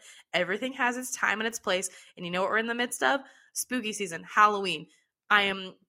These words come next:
three weeks out from, two weeks out from having to have a Halloween costume that I have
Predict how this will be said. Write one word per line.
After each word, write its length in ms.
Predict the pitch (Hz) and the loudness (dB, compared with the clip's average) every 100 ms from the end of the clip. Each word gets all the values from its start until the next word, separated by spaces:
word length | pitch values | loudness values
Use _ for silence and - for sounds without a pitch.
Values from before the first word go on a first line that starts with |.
| _ - | _ -4
three 180 | 262 | 0
weeks 240 | 254 220 - | 0 0 2
out 300 | 214 214 - | 4 4 2
from, 300 | 214 185 208 | 0 -2 0
two 140 | 311 | 2
weeks 200 | 294 269 | 2 2
out 220 | 233 220 233 | 2 2 2
from 220 | 202 202 | -2 0
having 520 | 202 202 196 190 180 | 0 2 0 -2 -6
to 120 | - | -10
have 260 | 190 185 180 | -2 0 0
a 60 | 175 | 4
Halloween 360 | 175 175 226 | 4 4 0
costume 420 | 226 220 220 208 | 2 2 0 -4
that 80 | 185 | -2
I 100 | 170 | -2
have 180 | 175 | -2